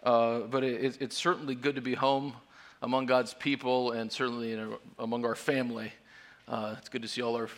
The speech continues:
all these familiar faces. I invite you to turn in God's Word to First Kings,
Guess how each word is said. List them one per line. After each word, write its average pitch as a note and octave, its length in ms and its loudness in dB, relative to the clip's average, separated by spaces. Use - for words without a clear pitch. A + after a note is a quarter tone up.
all C3+ 120 2
these B2+ 200 0
familiar B2+ 460 2
faces. A#2 680 0
I C3 100 2
invite D3 240 8
you D#3+ 120 4
to C#3 80 0
turn D#3+ 240 6
in D#3 120 4
God's C#3 300 8
Word D3 400 6
to D#3 80 -2
First D3 360 0
Kings, D3+ 540 -2